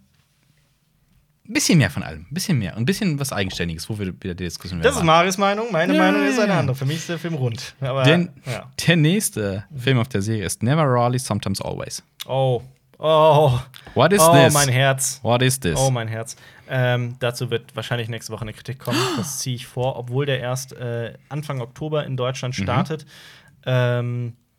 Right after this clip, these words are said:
Speaker 2: da geht es um eine junge Frau, nee, junges, junge Teenagerin eher,
Speaker 1: Mhm.
Speaker 2: also siebzehn Jahre alt ist sie, die schwanger wird.
Speaker 1: Mhm.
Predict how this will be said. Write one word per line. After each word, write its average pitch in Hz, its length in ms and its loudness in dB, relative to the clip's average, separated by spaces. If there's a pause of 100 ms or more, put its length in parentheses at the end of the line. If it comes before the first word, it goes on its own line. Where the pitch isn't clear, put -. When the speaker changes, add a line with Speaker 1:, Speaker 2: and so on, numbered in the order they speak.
(480)
Speaker 2:
da 120 180 0
geht 131 320 -6
es 135 260 -8
um 127 300 -6
eine 123 540 -6
junge 131 500 -6
Frau, 151 420 -6
nee, 127 140 -4
junges, 135 580 -8
junge 147 280 -8
Teenagerin 110 640 -8
eher, 101 200 -8
Speaker 1:
Mhm. 123 60 -6
Speaker 2:
also 107 100 -6
siebzehn 131 340 -8
Jahre 127 280 -6
alt 131 240 -6
ist 131 240 -16
sie, 127 180 -6 (580)
die 123 500 -12 (120)
schwanger 160 440 -10 (140)
wird. - 280 -16 (400)
Speaker 1:
Mhm. 107 280 -8